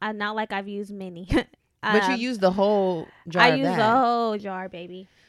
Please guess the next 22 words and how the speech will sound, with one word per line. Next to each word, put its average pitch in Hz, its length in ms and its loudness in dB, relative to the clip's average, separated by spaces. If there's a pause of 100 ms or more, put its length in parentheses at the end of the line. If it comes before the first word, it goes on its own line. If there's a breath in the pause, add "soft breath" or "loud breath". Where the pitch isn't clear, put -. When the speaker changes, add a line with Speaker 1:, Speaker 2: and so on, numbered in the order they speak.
(240 soft breath)
Speaker 2:
Okay, 165 240 0
so 160 140 -4
I'll 160 160 0
be 180 100 0
cleansing 151 480 -4
balming 135 400 -4
Speaker 1:
It 294 100 -2
was 349 140 -4
good. 202 340 -10
Speaker 2:
double 151 200 2
Speaker 1:
It's - 80 -4
good. - 80 -6
Speaker 2:
cleansing - 260 -4
Speaker 1:
I - 60 -6
like 208 140 -10
Speaker 2:
from 143 100 -8
now 139 60 -6
Speaker 1:
it. 139 120 -8
Speaker 2:
on. 135 380 -12
Speaker 1:
But 196 280 -10 (280)
yeah, 185 160 -16
anytime 208 580 -16